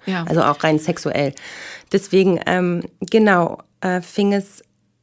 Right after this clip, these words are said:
Speaker 2: mit der Therapie an wegen einem Mann, der war weitaus älter als ich, hatte schon zwei Kinder, oh, die mir bis heute noch schreiben. Und, ähm, ich hab mich
Speaker 1: Wie
Speaker 2: in
Speaker 1: lang
Speaker 2: die
Speaker 1: warst du mit
Speaker 2: Umstände
Speaker 1: ihm
Speaker 2: verliebt.
Speaker 1: zusammen?
Speaker 2: Ein Jahr.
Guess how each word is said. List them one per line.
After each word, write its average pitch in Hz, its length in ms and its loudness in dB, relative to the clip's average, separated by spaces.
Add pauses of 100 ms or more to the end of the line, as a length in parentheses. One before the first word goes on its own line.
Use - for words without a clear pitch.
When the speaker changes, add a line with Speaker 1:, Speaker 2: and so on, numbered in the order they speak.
Speaker 2:
mit 196 280 -2
der 180 200 -2
Therapie 180 540 -2
an 208 240 2
wegen 185 220 0
einem 180 240 0
Mann, 185 200 0
der 196 140 0
war 180 240 -2
weitaus 196 460 -4
älter 196 320 -4
als 254 200 -4
ich, 285 240 -6 (320)
hatte 202 220 -6
schon 208 200 -2
zwei 180 180 -4
Kinder, 202 440 -2 (920)
oh, 240 80 -4 (460)
die - 80 -8
mir - 80 -6
bis - 220 -12
heute 214 260 -2
noch 185 160 -4
schreiben. 202 520 -4 (600)
Und, 196 320 -2
ähm, 196 420 -2 (680)
ich 226 160 -4
hab - 180 -2 (200)
mich 226 120 4
Speaker 1:
Wie - 20 0
Speaker 2:
in 220 60 0
Speaker 1:
lang 220 80 4
Speaker 2:
die 214 80 4
Speaker 1:
warst 269 220 6
du 233 40 0
mit 240 80 2
Speaker 2:
Umstände 208 200 4
Speaker 1:
ihm 240 60 0
Speaker 2:
verliebt. 185 200 0 (180)
Speaker 1:
zusammen? 277 160 -8 (160)
Speaker 2:
Ein 185 240 2
Jahr. 160 220 -6